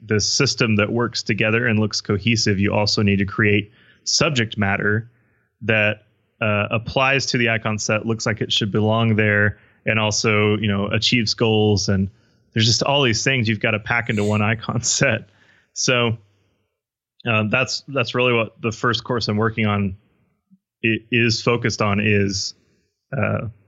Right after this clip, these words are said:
icon sets, like, specifically icon sets, and making really good quality icon sets and really making that process easier, because I know there's a few things that you can do to start to make those more cohesive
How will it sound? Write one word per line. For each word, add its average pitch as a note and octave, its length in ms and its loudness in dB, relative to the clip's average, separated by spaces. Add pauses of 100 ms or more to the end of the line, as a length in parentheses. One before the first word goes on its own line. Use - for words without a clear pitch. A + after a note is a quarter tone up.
(280)
icon A2+ 300 -2
sets, - 440 -6
like, A2+ 200 -8
specifically A#2 640 -2
icon G#2+ 360 0
sets, G2+ 320 -4
and G2+ 160 2
making G#2+ 460 0 (500)
really B2+ 320 2
good A2 240 -2
quality A2 360 2
icon G#2+ 360 0
sets - 540 -2 (880)
and A#2+ 140 0
really E3 260 2
making C3+ 360 -4
that A#2+ 160 -4
process A#2 420 -4
easier, G#2+ 340 -2
because G#2+ 260 -4
I A2+ 80 2
know B2+ 140 2
there's A#2 180 0
a G#2 40 -2
few A#2 220 -2
things G#2+ 440 0
that A#2 100 -4
you A2+ 120 -2
can G#2 180 -2
do A2+ 400 2
to G2+ 500 0 (420)
start D3 440 0
to C3+ 100 -2
make A2+ 400 -2
those A2 480 2
more A2+ 240 0
cohesive A#2 640 0